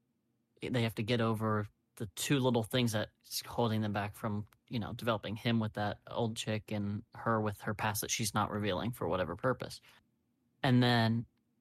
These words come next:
I think the kid,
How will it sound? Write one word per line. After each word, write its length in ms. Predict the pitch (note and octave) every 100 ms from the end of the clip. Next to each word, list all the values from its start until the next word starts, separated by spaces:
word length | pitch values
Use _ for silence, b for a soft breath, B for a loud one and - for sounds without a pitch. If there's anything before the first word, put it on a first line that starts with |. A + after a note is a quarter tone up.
| _ _ _ _ _ _ _ _ _ _ _ _ _ _ -
I 100 | C3
think 480 | - - F#3 - - - _
the 140 | B2+ A#2+
kid, 600 | - A3+ A#3 A3+ -